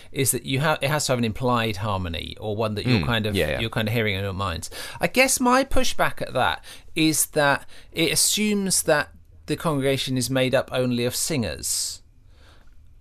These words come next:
Speaker 1: and is a song made of more than just voices? I-, is, is the accompaniment of a so-, so I could have forty people in my congregation, twenty-five of whom are singing and fifteen of whom are playing instruments, and collectively we're all creating and expressing something.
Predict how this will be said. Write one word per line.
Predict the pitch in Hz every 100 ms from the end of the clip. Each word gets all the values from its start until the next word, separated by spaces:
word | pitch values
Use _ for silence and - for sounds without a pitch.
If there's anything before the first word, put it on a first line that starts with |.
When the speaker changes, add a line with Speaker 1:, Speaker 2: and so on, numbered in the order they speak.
| -
Speaker 1:
and | 147 143 131 - - - - - - - - -
is | 190 190
a | 196
song | - - 208 190 170 156 156
made | 156 151
of | 139
more | 165 165 156
than | - 107
just | 107 110 -
voices? | 123 127 123 - - - -
I-, | 147
is, | 165 160 - -
is | 165 170
the | 180
accompaniment | - 190 175 147 113 104 117
of | 117
a |
so-, | - -
so | - 165 147 - -
I | 151 156
could | - 131
have | 139 113 101 - - - - - - - -
forty | - 190 180 139
people | 131 120 120 113
in | 107
my | 107
congregation, | - 117 107 110 107 - 95 117 - - - -
twenty-five | - 190 - - 156 139 123
of | 110
whom | 127 113
are |
singing | - 131 104 - 113 -
and | 113
fifteen | - 151 135 120
of | 107
whom | 127 110
are | 107
playing | 120 107 110
instruments, | 131 - 82 69 - -
and | 120
collectively | - 160 180 - - 117 110 104
we're | 113
all | 151 151 143 139
creating | - 123 120 123 113 104 104 - -
and | 107 104 110 104
expressing | - - 139 110 95
something. | 95 80 - 53 - 127